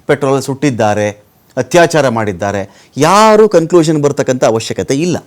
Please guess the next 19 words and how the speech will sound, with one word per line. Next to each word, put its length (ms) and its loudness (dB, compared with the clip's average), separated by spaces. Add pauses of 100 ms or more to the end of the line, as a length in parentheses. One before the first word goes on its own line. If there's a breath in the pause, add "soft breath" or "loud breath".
(280)
ಕಾರಣ, 340 -4 (520 soft breath)
ಇದುವರೆಗೆ 840 -2 (140)
ಈ 180 -4
ಭಾಗದ 420 -4
ಕೊಲೆಗಳು 600 -6 (220 soft breath)
ಯಾರು 480 4
ಇದಮಿತ್ತಮ್ 600 0
ಅಂಥೇಳಿ 580 -4 (140 loud breath)
ಪ್ರೂವ್ 220 0
ಮಾಡಿಲ್ಲ. 340 -4 (640)
ಪಾಯಿಂಟ್ 240 0
ಒನ್, 180 0 (480 soft breath)
ಪೊಲೀಸರ 380 4
ಜ್-, 280 -6
ಡ್ಯೂಟಿ 240 2
ಏನು 280 0
ಈ 40 -4
ಒಂದು 180 -6
ವಿಚಾರದಲ್ಲಿ? 680 -8